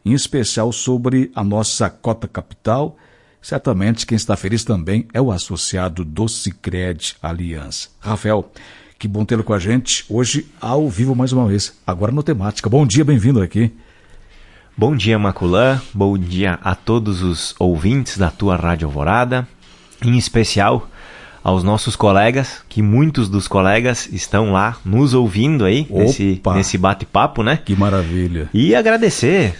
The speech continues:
Speaker 2: pra não esquecer, no final, já vou agradecer, aproveitar pra agradecer a oportunidade, Maculã,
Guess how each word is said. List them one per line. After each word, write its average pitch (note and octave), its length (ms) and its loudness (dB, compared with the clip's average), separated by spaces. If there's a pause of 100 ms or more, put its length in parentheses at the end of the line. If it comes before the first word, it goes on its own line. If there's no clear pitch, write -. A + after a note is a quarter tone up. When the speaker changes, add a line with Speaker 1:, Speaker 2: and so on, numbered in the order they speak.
(200)
Speaker 2:
pra G#2 80 2
não C#3 160 2
esquecer, C#3+ 640 2 (180)
no A2+ 140 0
final, G#2+ 540 2 (160)
já G2 180 0
vou G#2+ 180 0
agradecer, A2+ 460 0
aproveitar F#2+ 480 0
pra G2 140 -2
agradecer F#2 480 0
a F#2+ 80 4
oportunidade, A2+ 880 0
Maculã, A2+ 480 0